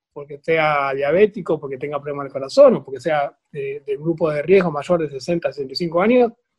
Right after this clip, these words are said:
eh, y no van a querer salir, y es lógico. Entonces, nos parece que se desvirtúa, eh, el acto eleccionario si se hiciera en este contexto.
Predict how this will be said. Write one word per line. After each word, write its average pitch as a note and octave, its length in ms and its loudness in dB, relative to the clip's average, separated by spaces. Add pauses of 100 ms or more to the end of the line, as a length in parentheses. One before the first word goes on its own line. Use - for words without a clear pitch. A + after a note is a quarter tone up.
(180)
eh, C3+ 200 -8
y C#3+ 60 -8
no G#3+ 100 6
van C4+ 100 6
a F#3 60 2
querer C#3+ 220 0
salir, D#3 300 2
y C#3+ 140 -6
es D3 80 -4
lógico. C#3 480 -2 (460)
Entonces, D#3+ 560 0 (500)
nos D3 140 0
parece D#3+ 340 4
que D#3+ 160 2
se D#3 140 2
desvirtúa, G3+ 920 6 (380)
eh, C3 460 -14
el D#3 160 -6
acto D#3+ 220 -2
eleccionario E3+ 500 4
si D#3+ 120 -8
se B2+ 100 -14
hiciera D#3+ 260 0
en D3+ 80 -2
este C#3+ 180 -8
contexto. B2+ 460 -14